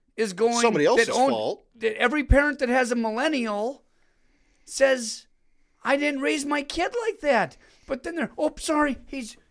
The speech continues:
Speaker 1: and they're rubbing their elbow. Now, here's my, my, my confession. I have a daughter. She's a tiny little girl.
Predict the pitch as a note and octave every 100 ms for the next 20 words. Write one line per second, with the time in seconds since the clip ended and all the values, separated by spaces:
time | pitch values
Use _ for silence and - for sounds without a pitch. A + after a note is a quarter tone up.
0 | _ A3+ A#3+ A#3 G#3+ A#3+ C4 B3 A#3 G#3+
1 | A3+ B3 A3 E3 D#3 - _ - G#3 -
2 | - C4 B3 G#3+ F#3 D#3 - - F#3 F3+
3 | D3 B2 E3 F3+ F3 D#3+ D3+ D#3 - -
4 | F#3 G#3+ G3+ C#3+ D3 C3+ C3 C#3 - D3
5 | D3+ C#3 - E3 F#3+ G3 E3+ E3 E3 C#3
6 | D#3 C3+ -